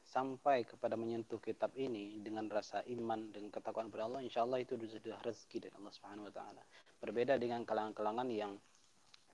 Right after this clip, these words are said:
tidak ada iman dalam hatinya, tidak ada cinta kepada Allah, lalu dipegang kitab ini, dia baca, dikhawatirkan membaca kitab ini hanya untuk mencari-cari celah,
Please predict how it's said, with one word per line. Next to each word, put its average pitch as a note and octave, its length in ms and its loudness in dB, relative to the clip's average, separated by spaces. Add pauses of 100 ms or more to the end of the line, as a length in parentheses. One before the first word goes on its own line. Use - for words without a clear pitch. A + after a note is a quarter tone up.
(120)
tidak A2+ 320 2
ada G#2 160 2
iman A#2+ 240 0
dalam A2 240 0
hatinya, A#2 560 -2
tidak A2 320 0
ada G#2 80 -2
cinta A2 320 -2
kepada G#2 320 0
Allah, A#2+ 240 4
lalu A#2+ 160 0
dipegang A2+ 400 -2
kitab A#2 240 -2
ini, B2+ 240 -2
dia A#2+ 160 2
baca, A#2 480 0 (400)
dikhawatirkan A#2+ 720 4
membaca B2 320 0
kitab G#2+ 320 -2
ini C#3 160 -4
hanya B2+ 320 -2
untuk A#2+ 240 -4 (480)
mencari-cari A2+ 720 0
celah, G2+ 320 -2